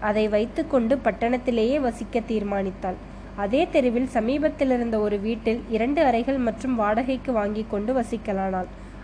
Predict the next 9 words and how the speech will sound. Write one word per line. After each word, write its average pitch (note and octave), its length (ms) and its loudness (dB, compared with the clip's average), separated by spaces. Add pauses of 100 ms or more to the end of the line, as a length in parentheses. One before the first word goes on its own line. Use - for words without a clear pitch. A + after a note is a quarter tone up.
அந்த A3 220 0
வீட்டில் C#4+ 400 2
மற்றொரு C#4+ 400 2
குடித்தனம் C#4 540 0
இருந்த A3+ 300 0
தம்பதிகள் A3 640 0 (3000)
மிகவும் C#4 520 4
நல்ல A3+ 280 6
மாதிரி. G3+ 400 0